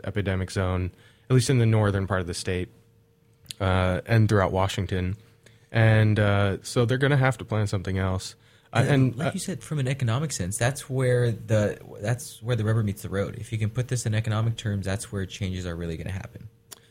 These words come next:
Speaker 1: Right, and I think, uh, that's gonna be the thing that really, uh, convinces people that this,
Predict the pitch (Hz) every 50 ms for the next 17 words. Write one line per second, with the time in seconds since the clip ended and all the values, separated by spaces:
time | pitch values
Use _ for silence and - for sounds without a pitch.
0 | _ _ _ _ _ _ _ - 123 117 107 101 - 107 107 104 104 - - 131
1 | 131 123 113 - - 120 113 104 101 101 98 95 110 113 113 - - 117 107 101
2 | 107 104 104 104 95 101 101 - 113 104 104 98 90 - - - 117 117 113 107
3 | 101 98 98 98 95 95 - - - - - - - - 101 95 95 92 92 -
4 | - 113 107 107 98 - 98 - - 104 95 - 92 92 98 95 92 - 107 95
5 | - - - - - - -